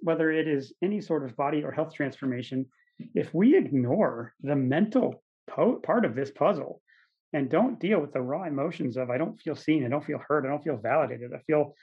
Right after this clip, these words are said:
underappreciated, I feel insignificant, I might have imposter syndrome, and I don't want to be found out that I'm not good enough if I try hard."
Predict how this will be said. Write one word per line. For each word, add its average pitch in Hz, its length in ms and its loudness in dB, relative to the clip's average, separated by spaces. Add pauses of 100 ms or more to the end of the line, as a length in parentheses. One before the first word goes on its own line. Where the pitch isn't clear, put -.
(260)
underappreciated, 147 840 0
I 131 140 -2
feel 170 300 0
insignificant, 147 720 0
I 127 80 -10
might 151 200 -6
have 170 160 -4
imposter 131 600 -2
syndrome, - 500 -6 (540)
and 135 180 -2
I 139 120 -4
don't 139 300 0
want 160 220 -2
to 147 80 -2
be 139 140 0
found 139 340 -2
out 131 220 0
that 131 100 2
I'm 123 160 0
not 135 260 -4
good 139 140 0
enough 131 240 -2
if 127 160 -10
I 127 60 -4
try 123 320 -4
hard." - 340 -8